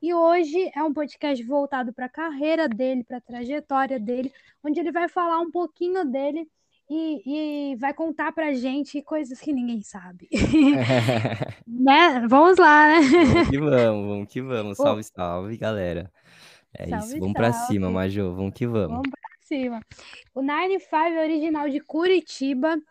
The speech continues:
Speaker 1: e é criado em São Paulo. O artista independente já está na cena desde dois mil e dezoito e constrói constantemente a sua carreira, né, com essência própria através da autenticidade e sinceridade.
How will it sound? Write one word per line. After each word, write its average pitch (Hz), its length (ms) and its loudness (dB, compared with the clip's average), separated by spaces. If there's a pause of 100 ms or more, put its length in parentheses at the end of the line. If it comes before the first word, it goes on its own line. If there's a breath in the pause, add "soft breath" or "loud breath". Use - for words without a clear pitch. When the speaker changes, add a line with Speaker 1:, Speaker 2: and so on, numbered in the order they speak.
(260 soft breath)
Speaker 1:
e 262 80 -6
é 277 80 -8
criado 277 480 -4
em 277 100 -4
São 302 260 -8
Paulo. 285 520 -2 (420)
O 262 60 -6
artista 311 480 -6
independente 302 760 -4
já 269 160 -6
está 269 220 -8
na 269 160 -6
cena 262 340 -8
desde 254 320 -6
dois 262 220 -6
mil 254 160 -4
e 233 40 -8
dezoito 294 800 -4 (400 soft breath)
e 311 120 -6
constrói 311 720 -4
constantemente 302 1400 -6
a 254 100 -6
sua 254 220 -8
carreira, 285 640 -4 (320)
né, 254 220 -6
com 285 140 -6
essência 262 460 -6
própria 294 460 -4
através 254 480 -8
da 214 280 -10
autenticidade 285 1000 -6
e 269 140 -6
sinceridade. 285 840 -8